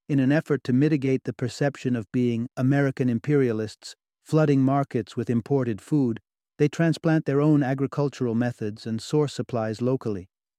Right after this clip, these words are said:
Before launching its restaurants in India, McDonald's educated local farmers on how to cultivate lettuce,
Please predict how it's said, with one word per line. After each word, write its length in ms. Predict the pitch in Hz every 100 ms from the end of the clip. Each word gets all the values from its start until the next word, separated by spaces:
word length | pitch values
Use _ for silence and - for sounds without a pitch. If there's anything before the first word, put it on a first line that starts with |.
| _ _ _ _ _ _ _
Before 320 | 151 - 226 214
launching 420 | 190 180 - 147
its 140 | 131
restaurants 520 | 135 147 - 143 131
in 80 | 123
India, 500 | 120 135 117 104 107 - _ _
McDonald's 580 | 143 - 170 185 170 -
educated 580 | 151 143 160 156 147 139
local 320 | 135 143 147
farmers 480 | 127 143 139 131 120
on 160 | 123 117
how 160 | 131
to 100 | 127
cultivate 500 | - 135 131 127 123
lettuce, 420 | 127 143 110 -